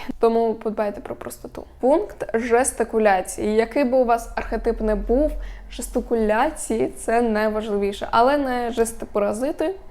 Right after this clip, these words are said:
Ось це, знаєте, вічне махання руками. Це допоможе краще сприймати інформацію вашій аудиторії. Ви будете казатися більш впевненим в кадрі, більш широким, будете більш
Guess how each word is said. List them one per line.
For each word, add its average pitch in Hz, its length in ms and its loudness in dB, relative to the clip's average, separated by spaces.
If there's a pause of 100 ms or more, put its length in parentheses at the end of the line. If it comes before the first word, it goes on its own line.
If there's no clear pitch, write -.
(360)
Ось 226 200 -4
це, 233 320 -2
знаєте, 226 360 -4 (220)
вічне 214 320 -2
махання 214 360 0
руками. 233 380 -2 (1700)
Це 262 140 4
допоможе 240 540 4
краще 220 360 0
сприймати 214 580 0 (280)
інформацію 240 680 4
вашій 208 300 0
аудиторії. 240 800 4
Ви 254 60 10
будете 233 400 6
казатися 208 500 0
більш - 200 -4
впевненим 233 720 6
в - 200 -12
кадрі, 214 400 2
більш 214 220 -2
широким, 240 800 4 (300)
будете 233 400 6
більш 240 380 -2